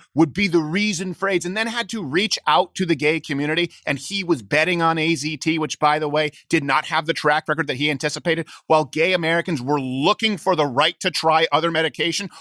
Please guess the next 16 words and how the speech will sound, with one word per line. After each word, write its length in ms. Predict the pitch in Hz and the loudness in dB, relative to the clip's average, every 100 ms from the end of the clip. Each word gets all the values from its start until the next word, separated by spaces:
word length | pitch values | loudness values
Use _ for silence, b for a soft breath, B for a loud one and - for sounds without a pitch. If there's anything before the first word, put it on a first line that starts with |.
| B | B
Also, 380 | 190 240 - 240 | 2 2 0 -2
Fauci 440 | - 214 214 196 | 2 2 2 -4
said 200 | - 214 | -2 -2
that 100 | 185 | -2
children 520 | - - 196 180 214 202 | -2 -2 0 -2 -4 -2
could 200 | 220 170 | -4 0
get 160 | 220 - | -2 0
H 260 | 214 - | -2 0
I 140 | 226 208 | 0 0
V 200 | 214 214 | -2 -4
or 80 | 214 | -2
aids 300 | 208 214 196 B B | -2 -2 -4 B B
if 120 | 208 | -2
they 100 | - | 0
were 120 | 196 185 | 0 2
living 480 | 160 175 185 208 | 2 2 2 0